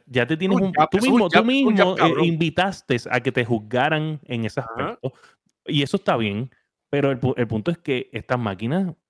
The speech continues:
Speaker 1: ¿sabes? Se comunican muy bien en el online. O sea, tienes tu lista de amigos, puedes hacer party chats, puedes, eh, enviar mensajes directos. Y te digo la verdad, el Switch no tiene nada. Entonces,
Speaker 2: No,
Speaker 1: cuando
Speaker 2: nada,
Speaker 1: yo te digo
Speaker 2: nada.
Speaker 1: la transición de cuenta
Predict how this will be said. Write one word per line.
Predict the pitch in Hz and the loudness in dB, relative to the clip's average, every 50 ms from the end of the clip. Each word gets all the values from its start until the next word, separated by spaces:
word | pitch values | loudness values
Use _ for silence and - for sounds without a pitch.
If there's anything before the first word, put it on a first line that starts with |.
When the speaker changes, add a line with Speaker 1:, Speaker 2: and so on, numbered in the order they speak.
| _ _ _ _ _ | _ _ _ _ _
Speaker 1:
¿sabes? | - - 98 95 92 90 | -6 -4 -4 -4 -4 -6
Se | - - 101 | -6 -8 -4
comunican | 107 104 104 101 95 104 - - 196 190 | -2 -2 -2 -2 -2 -2 -2 -2 -2 -2
muy | 170 151 131 120 | 0 0 -2 -2
bien | 110 110 113 110 107 107 110 104 - _ _ | -2 -2 -2 -2 -2 -2 -4 -8 -10 _ _
en | 113 107 107 | -8 -8 -6
el | 101 | -6
online. | 101 95 98 127 156 139 | -6 -6 -4 -4 -4 -4
O | |
sea, | - - 107 90 | -4 -4 -6 -4
tienes | 101 104 113 107 | -2 -4 -4 -6
tu | - - 110 | -4 -4 -4
lista | 101 101 - _ - 95 | -4 -4 -8 _ -8 -6
de | 92 90 | -6 -6
amigos, | 87 95 117 139 147 135 139 139 139 - _ _ _ _ | -8 -6 -4 -4 -2 0 0 0 -2 -4 _ _ _ _
puedes | - 127 113 110 101 | -2 0 0 0 -2
hacer | 110 - - 110 98 - | -4 -8 -8 -10 -8 -6
party | - 95 92 87 | -6 -6 -6 -6
chats, | - - - 147 131 135 131 - - - _ _ _ _ _ _ | -8 -2 0 0 0 0 -2 -4 -12 -20 _ _ _ _ _ _
puedes, | 127 123 117 113 110 117 | 0 0 0 0 -2 -4
eh, | 123 - | -6 -4
enviar | - 113 110 107 107 104 101 98 | -4 -4 -2 -2 -2 -2 -2 -2
mensajes | 98 95 - - 101 92 90 90 | -4 -6 -6 -4 -4 -4 -4 -4
directos. | 98 107 131 143 135 - _ - 135 135 131 - _ _ _ _ _ _ _ | -2 0 0 -2 -2 -6 _ 0 0 0 0 -4 _ _ _ _ _ _ _
Y | 135 131 127 127 123 120 | 0 2 2 2 2 0
te | 113 117 | 0 0
digo | 110 104 110 | 0 2 2
la | 120 131 | 2 2
verdad, | 143 160 - - - | 2 2 0 -2 -2
el | 123 117 | -6 -6
Switch | - - 123 135 180 185 160 - - - _ _ _ _ _ _ | -6 -2 -2 -2 0 -2 -4 -6 -10 -18 _ _ _ _ _ _
no | 110 107 110 | -6 -6 -4
tiene | 101 113 120 147 | -2 -2 -2 -2
nada. | 151 156 196 196 | 0 0 0 0
Entonces, | 160 131 151 - 139 120 - _ _ _ _ | 0 -2 -2 -2 -2 -4 -6 _ _ _ _
Speaker 2:
No, | 117 104 - | -14 -10 -4
Speaker 1:
cuando | 147 135 135 135 131 | -2 -2 0 2 2
Speaker 2:
nada, | 127 | 0
Speaker 1:
yo | 127 123 | 2 2
te | 151 | 0
digo | 160 165 180 | 0 2 2
Speaker 2:
nada. | 185 185 | 2 2
Speaker 1:
la | 175 | 0
transición | 190 185 185 - - 190 - - 185 185 185 | 0 0 -2 -2 -4 -6 -2 -2 -2 -2 0
de | 180 180 | -2 -2
cuenta | 170 180 190 202 202 175 - _ 110 101 104 107 _ | 0 0 -2 0 -2 -4 -4 _ -8 -8 -8 -14 _